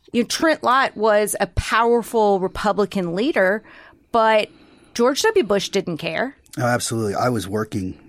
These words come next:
Speaker 2: in the White House for President Bush, um, in two thousand two and was actually a part of the communications team. And, um, Trent Lott had said about, uh, Strom Thurmond that he was a great man, that he ran for, when he ran for president, we all voted for him.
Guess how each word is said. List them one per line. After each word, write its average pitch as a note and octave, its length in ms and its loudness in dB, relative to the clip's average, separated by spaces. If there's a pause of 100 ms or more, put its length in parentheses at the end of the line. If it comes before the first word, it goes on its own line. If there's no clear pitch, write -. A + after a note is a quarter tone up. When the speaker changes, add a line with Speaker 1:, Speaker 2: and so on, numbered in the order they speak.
Speaker 2:
in G2+ 120 -4
the F#2 80 -4
White E2+ 180 -8
House G2 260 -8
for - 120 -16
President F#2 480 -12
Bush, F#2 360 -10 (280)
um, F2+ 200 -14
in F2+ 120 -12
two G2 160 -10
thousand F2+ 400 -10
two G2 260 -10
and F#2 140 -10
was F2+ 260 -12 (100)
actually F#2+ 360 -12
a F#2+ 40 -16
part G2+ 220 -10
of F#2+ 60 -10
the G2+ 40 -14
communications G2 760 -8
team. G#2 420 -6
And, F#2+ 340 -8 (360)
um, F#2 260 -8
Trent - 260 -4
Lott A2 220 -2
had F#2 160 -10
said A2 420 -4 (320)
about, F#2+ 460 -12 (540)
uh, F2+ 160 -12
Strom G2 300 -8
Thurmond A#2 360 -4
that F#2+ 100 -10
he G2 120 -14
was F2+ 260 -12
a F2 220 -14 (480)
great G2+ 240 -6
man, B2 320 0
that F#2+ 80 -4
he F2+ 60 -10
ran G#2 240 -4
for, - 120 -14 (120)
when F#2+ 120 -8
he F2 80 -6
ran G#2 220 -2
for - 80 -12
president, G#2+ 420 -4
we A#2+ 180 -2
all A2+ 220 2
voted A#2+ 320 -2
for D3+ 240 0
him. E3 220 -2